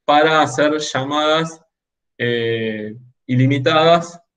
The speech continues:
a teléfonos de Estados Unidos. Eh, entonces, arman un Meet y llaman por ahí. No es el fin, pero lo que les quiero decir es que esto esté incluido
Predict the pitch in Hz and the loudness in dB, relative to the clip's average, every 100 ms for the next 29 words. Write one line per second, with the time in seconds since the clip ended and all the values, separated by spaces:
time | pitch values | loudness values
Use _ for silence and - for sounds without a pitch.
0 | _ 123 127 127 127 131 143 123 120 113 | _ -6 -2 0 0 0 -2 -2 -4 -2
1 | 135 123 123 117 123 110 98 98 - _ | 0 0 -2 -4 -2 -2 -4 -8 -14 _
2 | _ _ _ _ 117 113 110 120 123 127 | _ _ _ _ -4 -4 -4 -4 0 0
3 | 123 117 110 - - _ 135 147 139 135 | 0 -4 -8 -10 -20 _ -2 0 0 -2
4 | 131 127 135 185 202 202 - _ _ - | -4 -4 -2 0 -2 -6 -20 _ _ -12
5 | 120 120 113 110 - 143 143 127 123 117 | -8 -6 -6 -6 -4 -4 -2 -4 -4 0
6 | 120 117 98 - _ _ _ 143 202 185 | 0 0 -2 -10 _ _ _ -2 0 0
7 | 190 139 123 - 190 156 175 - 123 123 | 0 -2 -2 -2 -2 -2 -6 -10 -6 -2
8 | 123 127 123 123 160 156 156 151 170 170 | -2 -2 -2 0 0 2 0 0 2 0
9 | 165 160 160 160 - 165 160 147 - 165 | 0 -4 -2 -4 -2 -4 -2 -6 -2 2
10 | 180 175 175 185 196 196 | 4 4 4 2 -2 -4